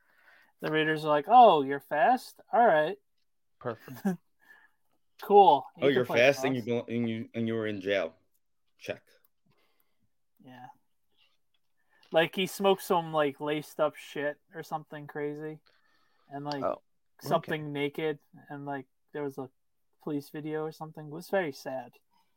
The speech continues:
Speaker 1: But, yeah.
Speaker 3: <laughs> Can
Speaker 1: Yeah,
Speaker 3: we
Speaker 1: he
Speaker 3: talk about
Speaker 1: s-
Speaker 3: how Henry Ruggs is still living at home, by the way?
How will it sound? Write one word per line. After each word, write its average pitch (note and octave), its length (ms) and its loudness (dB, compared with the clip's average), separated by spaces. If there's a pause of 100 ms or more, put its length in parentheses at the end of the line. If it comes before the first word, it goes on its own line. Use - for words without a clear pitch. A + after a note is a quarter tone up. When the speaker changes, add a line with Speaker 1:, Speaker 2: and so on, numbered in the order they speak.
(460)
Speaker 1:
But, C#2 140 -12
yeah. - 880 -14
Speaker 3:
<laughs> - 80 -14 (3250)
Can D3 80 -14
Speaker 1:
Yeah, C3+ 40 -10
Speaker 3:
we C3 80 -4
Speaker 1:
he C3 60 -6
Speaker 3:
talk C3+ 140 -2
about B2 180 -4
Speaker 1:
s- A2+ 60 -6
Speaker 3:
how G#2+ 160 -4
Henry G#2+ 340 -6
Ruggs F#2+ 320 -4
is G#2 100 -14
still F#2 260 -8
living F#2+ 300 -8
at F2 80 -10
home, F#2 200 -12
by F#2 120 -12
the G#2 80 -14
way? G#2 120 -16